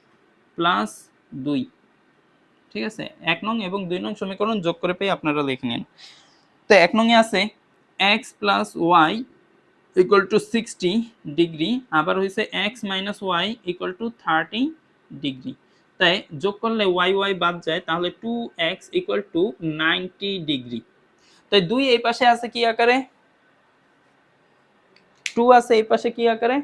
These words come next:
গুণ আকারে। অপর পাশে গেলে কি হয়ে যাব? ভাগ হয়ে যাব।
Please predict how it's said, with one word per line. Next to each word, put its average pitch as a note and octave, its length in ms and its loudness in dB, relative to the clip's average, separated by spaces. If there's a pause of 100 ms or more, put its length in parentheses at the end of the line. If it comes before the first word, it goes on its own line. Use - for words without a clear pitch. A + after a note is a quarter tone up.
(640)
গুণ A#3+ 160 2
আকারে। D#3+ 320 2
অপর G#3+ 240 4
পাশে A#3 300 0
গেলে A#3 140 -2
কি A#3+ 200 -8
হয়ে A#3+ 120 2
যাব? A#3+ 180 -2 (960)
ভাগ F#3+ 180 8 (100)
হয়ে E3 180 6
যাব। A#2+ 140 -4